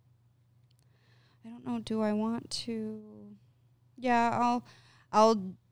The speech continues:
describe the cards as we go. I was gonna maybe describe all of them at once, um, and then go through the definitions and what I'm seeing, but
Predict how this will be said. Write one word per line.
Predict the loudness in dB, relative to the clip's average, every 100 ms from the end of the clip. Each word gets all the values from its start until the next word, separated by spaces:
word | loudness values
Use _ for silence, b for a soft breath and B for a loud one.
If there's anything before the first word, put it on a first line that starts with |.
| -20 -20 _ _ -2
describe | 0 0 0 2 4 4 2 0 -4
the | -8
cards | -4 -4 -2
as | -4 -4
we | -6
go. | -6 -4
I | -2
was | -4 -6
gonna | -4 -4
maybe | -4 -4 -4
describe | -4 -6 -6 -6 -6 -6 -10 -10
all | -8 -6
of | -8 -10
them | -12 -10 -10
at | -10 -14
once, | -18 -16 -14 -12 -12 -14 -14 -14 B B B -16
um, | -12 -10 -8 -10 -10 -6
and | -4
then | -4 -4 -4
go | -6
through | -6 -12 -14
the | -8
definitions | -6 -6 -6 -8 -8 -6 -6 -8
and | -8 -6
what | -6
I'm | -4 -6
seeing, | -6 -6 -6 -6 -4
but | -4 -6